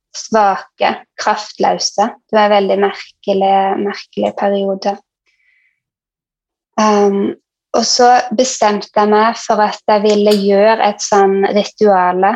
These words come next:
for å gi tilbake all den smerten som jeg har tatt på meg, som jeg har båret for andre, som jeg tok på meg, eh, som barn, da.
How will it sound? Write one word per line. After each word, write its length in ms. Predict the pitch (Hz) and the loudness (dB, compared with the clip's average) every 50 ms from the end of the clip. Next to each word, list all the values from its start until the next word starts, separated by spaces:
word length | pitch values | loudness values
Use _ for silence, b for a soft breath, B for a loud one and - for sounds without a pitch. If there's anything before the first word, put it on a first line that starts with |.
| - - _ | -4 -10 _
for 160 | _ - 220 | _ -2 0
å 80 | 208 202 | 0 2
gi 100 | 202 196 196 | 0 0 0
tilbake 680 | - 214 196 - 190 185 180 180 - - - - 208 - | -2 -4 -2 0 0 0 0 0 -4 -8 -4 -2 -2 0
all 280 | - 190 185 185 190 185 | 0 0 0 -2 -2 -2
den 440 | 185 185 180 185 185 185 185 185 190 | 0 0 0 0 0 0 0 -2 -2
smerten 800 | - - - 208 196 - - - - _ _ _ 185 190 214 214 - | -4 -4 -2 -2 -2 -2 -4 -10 -16 _ _ _ -2 -2 -2 -4 -8
som 220 | - - - 214 196 | -16 -8 -4 -2 0
jeg 180 | 190 190 190 | 0 0 0
har 180 | - 202 196 - | -2 -2 -4 -2
tatt 320 | - - 196 - - - _ _ _ _ _ _ _ _ | -4 -4 -4 -4 -6 -12 _ _ _ _ _ _ _ _
på 80 | 202 185 185 | 0 0 2
meg, 280 | 180 185 196 220 247 247 | 2 2 0 0 0 -4
som 200 | - - - 196 | -6 -6 -2 0
jeg 100 | 196 196 | 0 0
har 160 | 196 202 190 196 | 0 0 -2 -2
båret 580 | - 190 190 196 214 214 - - _ - - | -2 0 0 0 -2 -4 -8 -16 _ -20 -8
for 140 | - 202 196 | -6 -4 -2
andre, 580 | - 202 190 190 185 185 180 - 202 190 226 254 - - _ | 0 0 0 0 -2 -4 -4 -2 -2 -2 -2 -2 -6 -12 _
som 260 | _ - - 208 196 | _ -6 -2 -2 0
jeg 160 | 190 185 - - | 0 -2 -4 -8
tok 220 | - 208 - - | -10 -12 -12 -14
på 180 | - - 196 190 190 | -6 -2 0 0 0
meg, 320 | 196 202 202 202 202 202 - | 2 2 0 0 0 -2 -2
eh, 340 | 202 196 196 196 196 196 196 | -2 0 0 0 0 -2 -4
som 320 | - - - 208 202 202 190 | -6 -6 -4 -4 -2 -2 0
barn, 440 | 202 202 196 208 220 247 247 247 240 | 0 0 0 0 0 0 0 0 0
da. 140 | 226 208 | 0 -2